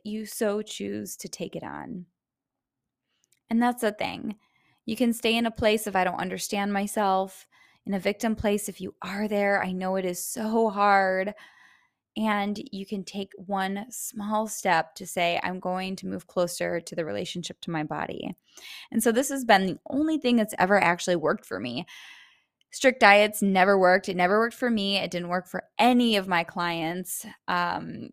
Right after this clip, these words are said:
and, you know, they were only using diets and facts, and a mental knowing of nutrition is, only gets you so far, but it didn't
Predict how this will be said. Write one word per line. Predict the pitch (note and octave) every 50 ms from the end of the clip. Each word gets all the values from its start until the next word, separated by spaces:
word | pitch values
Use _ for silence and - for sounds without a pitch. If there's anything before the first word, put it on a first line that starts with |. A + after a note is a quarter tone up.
| _ _ _ _ _ _ - -
and, | G3+ G3 G#3 G3 F#3+ F3+ F3+ F#3 G3 G3+ - - - _
you | - A3+ A3
know, | G#3+ G#3+
they | G#3+ A3
were | A3 A3 G#3+ -
only | - A3+ B3 C4 C4
using | B3 A3+ A#3 B3 A#3+ A#3 A3 G#3+ G#3+ G#3+
diets | - - E3+ E3+ F#3 G3+ G#3+ - - - -
and | - F#3+ F3+ E3
facts, | - - G3+ - - - - - - - - -
and | F#3+ F#3 F3+ F#3 F3+ - - - _ _ _ _ _ _
a | - G3 G3
mental | F#3+ F#3+ G3+ A3+ B3+ B3+ - A3 G#3
knowing | G3+ G3 F#3+ F#3+ G#3+ A3+ G#3 F#3 F3+
of | F3+ F3+ E3+
nutrition | F3+ F3+ F3 - - - D4+ - - G#3 F#3 F3+ E3
is, | A#2+ A#2 E3+ - _ _ -
only | - B3+ E4 F4
gets | B3+ C4 B3+ -
you | - A#3 A3
so | - G3+ F#3+
far, | F#3+ - - E3+ F3 F3 C#3 C3 C3 C#3+ -
but | - F#3
it | F#3 F3+
didn't | - A#3+ B3+ B3+ A#3 A#3+